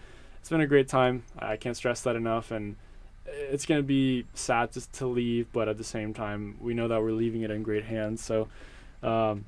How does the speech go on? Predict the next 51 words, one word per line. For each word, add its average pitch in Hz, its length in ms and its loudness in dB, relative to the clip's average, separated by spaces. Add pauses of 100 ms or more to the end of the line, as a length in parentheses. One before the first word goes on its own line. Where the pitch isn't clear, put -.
(180)
that, 131 280 6
that'll 160 220 8
do 170 180 10
it 156 100 6
for, 135 300 6
for 135 160 2
the, 123 160 2
the 117 120 -6
season 135 580 2
of 127 180 0
Tomahawk 139 440 8
Talk. 147 220 10
We'll, 143 140 6
we'll 143 160 10
call 139 220 10
it 135 80 8
that. 135 200 8
We'll 139 160 8
see 143 200 4
if, 123 160 8 (340)
if 127 120 2
William 135 320 6
wants 123 220 0
to, 117 240 4
to - 120 -8
hop 117 220 0
on 117 100 2
the 117 60 -2
show 120 240 2
next 113 300 -2
week 117 180 2
or 117 80 0
whatnot, 110 400 0
but 113 180 0 (240)
there'll 185 140 10
be 196 120 6
some, 147 300 4
some 135 200 -2
sport-, - 380 0
some 135 240 0
sports 127 320 6
shows 120 420 4
during 120 220 0
the 117 60 -2
summer, 113 420 0 (280)
as 117 180 0
we 123 80 4
usually 117 280 4
try 110 300 2
to. 117 280 0 (360)
Um, 107 540 0